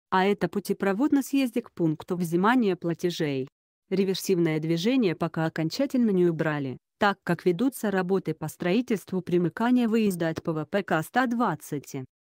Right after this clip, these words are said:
Рядом стали появляться контуры будущего пункта взимания платежей.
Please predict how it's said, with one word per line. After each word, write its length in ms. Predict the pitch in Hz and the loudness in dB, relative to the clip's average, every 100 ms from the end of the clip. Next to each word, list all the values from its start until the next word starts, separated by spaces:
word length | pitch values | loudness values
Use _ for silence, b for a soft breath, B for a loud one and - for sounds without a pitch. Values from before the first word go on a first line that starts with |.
| _ - | _ -6
Рядом 320 | 190 220 226 | 0 2 2
стали 320 | - 202 190 | 2 0 0
появляться 640 | 175 160 165 226 277 - 180 | 0 0 0 0 0 0 -4
контуры 460 | - 277 240 208 | 2 2 2 -2
будущего 540 | 185 240 214 - 170 165 | 0 2 0 -2 -6 -2
пункта 420 | 180 170 - 180 | 0 0 0 -4
взимания 580 | 170 170 196 254 214 175 | -2 0 2 4 2 0
платежей. 720 | 170 165 180 170 160 139 | -2 -4 -4 -2 -2 -2